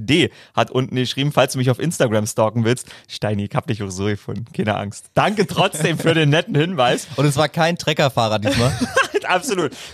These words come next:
Speaker 1: Aber, äh, das ist eine sehr interessante
Speaker 2: Es
Speaker 1: Thematik.
Speaker 2: gibt übrigens, also kurz nochmal zur Erinnerung,
Speaker 1: Ja.
Speaker 2: ähm, der erste H-, Hörer, der erste Suppi,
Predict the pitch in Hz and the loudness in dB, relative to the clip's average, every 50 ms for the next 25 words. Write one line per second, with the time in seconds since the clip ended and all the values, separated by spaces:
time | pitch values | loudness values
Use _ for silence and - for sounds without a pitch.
0 | - - 131 135 139 151 147 135 143 139 139 143 175 214 - 311 247 190 226 247 | -4 0 2 4 4 4 4 6 4 4 4 4 2 -2 -4 -4 -2 -2 -2 -2
1 | 254 247 262 226 - 190 220 208 - - - 247 - 330 269 220 - - 349 240 | -2 -4 -6 -2 -2 -2 0 0 -2 -4 -2 -2 0 -2 -2 -2 -4 -4 0 2
2 | 196 165 156 127 113 - 131 127 127 123 - - - 160 170 - - 143 139 127 | 2 2 2 0 -2 -2 -2 -2 -2 -4 -6 -4 -4 -4 -4 -2 -2 0 0 0
3 | 120 - - 123 107 110 113 151 185 165 120 113 107 - - 123 - - 117 117 | -2 -2 -2 -2 0 0 -2 -2 -2 0 2 4 4 4 4 2 0 0 0 0
4 | 113 110 107 92 - _ - - - 117 117 - 165 254 - - - 208 185 156 | 0 0 -2 -6 -10 _ -12 -6 -4 -2 0 0 -2 -2 -4 -6 -6 -4 -4 -4
5 | 123 - _ _ _ - 120 139 156 156 107 98 90 - 113 110 117 165 - - | -6 -8 _ _ _ -2 0 2 2 4 2 2 0 0 0 0 0 0 0 0
6 | 135 110 - 175 - - 120 90 | 2 2 2 2 2 0 -2 -2